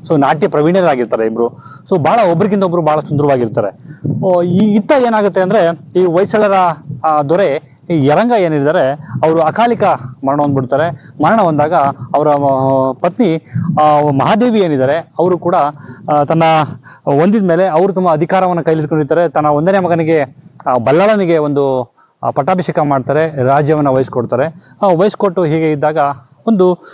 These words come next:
ಮೂ-, ಪಟ್ಟಾಭಿಷೇಕ ಆಗಿ ಮೂರು ನಾಲ್ಕು ವರ್ಷಗಳ ನಂತರ ಅವರು ಅಕಾಲಿಕ ಮ-, ಅವರು ಕೂಡ ಅಕಾಲಿಕ ಮರಣಗಳ ಹೊಂದುತ್ತಾರೆ. ಯಾರು? ಒಂದನೇ ಮಗ. So ಅಕಾಲಿಕ ಮರಣ ಹೊಂದಿದ ಮೇಲೆ, ಆ, ರಾಜ್ಯವನ್ನ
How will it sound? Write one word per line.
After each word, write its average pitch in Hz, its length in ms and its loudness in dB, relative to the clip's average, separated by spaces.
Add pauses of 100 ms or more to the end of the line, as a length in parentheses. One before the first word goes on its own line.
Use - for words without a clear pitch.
(240)
ಮೂ-, 175 560 0
ಪಟ್ಟಾಭಿಷೇಕ 226 520 0
ಆಗಿ 185 180 0
ಮೂರು 180 240 0
ನಾಲ್ಕು 175 340 0
ವರ್ಷಗಳ 156 320 -2
ನಂತರ 147 280 -2 (500)
ಅವರು 147 180 2
ಅಕಾಲಿಕ 160 460 0
ಮ-, 143 120 0
ಅವರು 160 240 2
ಕೂಡ 175 180 0
ಅಕಾಲಿಕ 156 380 0
ಮರಣಗಳ 131 400 -2 (440)
ಹೊಂದುತ್ತಾರೆ. 120 360 0
ಯಾರು? 131 220 2 (280)
ಒಂದನೇ 170 220 2
ಮಗ. 117 160 0 (400)
So 170 420 0
ಅಕಾಲಿಕ 247 360 0
ಮರಣ 196 200 0
ಹೊಂದಿದ 175 280 0
ಮೇಲೆ, 156 320 0 (360)
ಆ, 143 40 4
ರಾಜ್ಯವನ್ನ 180 480 0